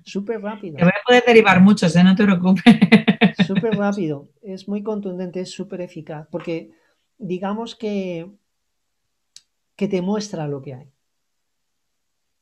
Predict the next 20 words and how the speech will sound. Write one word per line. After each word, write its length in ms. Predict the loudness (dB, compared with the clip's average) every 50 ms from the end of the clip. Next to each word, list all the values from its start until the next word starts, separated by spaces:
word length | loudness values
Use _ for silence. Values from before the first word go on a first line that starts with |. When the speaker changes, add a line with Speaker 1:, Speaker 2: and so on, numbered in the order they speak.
| _ _ _
Speaker 1:
Te 120 | -14 -12
muestra 360 | -12 -12 -14 -14 -14 -16 -14 -16
lo 120 | -16 -18
que 100 | -20 -20 -20
hay. 100 | _ _ _ _ _ _ _ _ _ _ _ _ _ _ _
Speaker 2:
Ujú. 140 | -4 -2 -2 -2
Speaker 1:
Y, 360 | -2 -4 -4 -4 -6 -8 -10 -12
y 220 | -12 -12 -12 -8
cuando 400 | -6 -6 -6 -4 -4 -4 -4 -6
tú 260 | -8 _ _ -10 -8 -4
lo 160 | -4 -4 -4
ves, 420 | -6 -8 -10 -10 -12 -14 -20 _ _ _ _ _ _ _ _ _ _ _ _ _ _ _
es 180 | -14 -14 -14 -10
como 580 | -8 -6 -4 -4 -2 -4 -6 -6 -10 -14 _ _ _ _ _ _ _ _ _
que 680 | _ -8 -6 -6 -4 -6 -6 -6 -8 -8 -8 -10 -10 -10
muy, 340 | -10 -6 -6 -4 -4 -4 -6
muy 220 | -8 -10 -10 -10 -8
en 100 | -8 -8
el 160 | -8 -8 -10
subconsciente, 1200 | -10 -12 -14 -14 -12 -14 -14 -14 -14 -16 -16 -14 -12 -12 -12 -12 -14 -16 -16 -16 -16 -18 -20